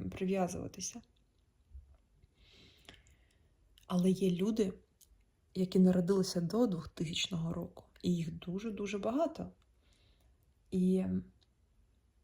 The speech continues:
до яких я, безумовно, відношуся. І якщо ви також народилися до двохтисячного року, вам потрібно буде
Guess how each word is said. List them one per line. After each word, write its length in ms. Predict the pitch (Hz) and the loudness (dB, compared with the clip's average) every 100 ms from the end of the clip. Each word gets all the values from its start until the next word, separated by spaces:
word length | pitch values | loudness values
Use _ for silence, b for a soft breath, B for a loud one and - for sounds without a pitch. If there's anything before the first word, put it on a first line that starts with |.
| _ _ _ _ - | _ _ _ _ -4
до 160 | 180 185 | -2 0
яких 540 | 185 185 190 220 - | 0 0 -2 -4 -4
я, 100 | 185 | -4
безумовно, 600 | 180 175 185 190 196 185 | -2 2 4 4 6 4
відношуся. 720 | 175 180 190 - 208 - - - _ b b b b b _ _ | 4 0 0 -2 -8 -10 -14 -18 _ b b b b b _ _
І 220 | 185 180 - - _ _ - | 0 0 -2 -8 _ _ -20
якщо 500 | - 185 185 - 185 | -10 -8 -6 -4 -2
ви 340 | 196 185 180 185 | -2 0 2 2
також 520 | 185 180 180 156 - | 0 -6 -4 -4 -2
народилися 560 | 202 196 180 - 185 180 | -2 -4 -4 -4 -4 0
до 140 | 180 | 0
двохтисячного 680 | 180 180 185 185 - 175 180 | -2 -2 0 0 -2 0 0
року, 400 | 190 277 320 311 B B _ | 0 0 -4 -12 B B _
вам 160 | 185 180 | 0 2
потрібно 600 | 180 - 220 262 269 311 - _ _ - - | 0 -2 -4 0 0 0 -10 _ _ -20 -20
буде 460 | 170 185 202 208 | -4 -2 -2 -4